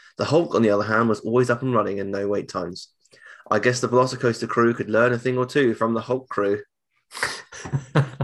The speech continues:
Speaker 1: I
Speaker 2: It's
Speaker 1: mean,
Speaker 2: like a bit of condescend-, <laughs> condescending, uh,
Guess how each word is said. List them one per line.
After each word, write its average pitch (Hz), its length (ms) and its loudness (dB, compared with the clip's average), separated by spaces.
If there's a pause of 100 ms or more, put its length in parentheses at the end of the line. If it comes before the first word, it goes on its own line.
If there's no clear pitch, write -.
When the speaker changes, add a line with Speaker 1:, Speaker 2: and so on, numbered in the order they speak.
(300)
Speaker 1:
I 123 80 4
Speaker 2:
It's 123 40 6
Speaker 1:
mean, 127 100 8
Speaker 2:
like 101 120 6
a 107 60 4
bit 110 140 2
of 110 40 0
condescend-, 110 640 2 (480)
<laughs> - 460 -4
condescending, 110 800 4
uh, 104 300 -2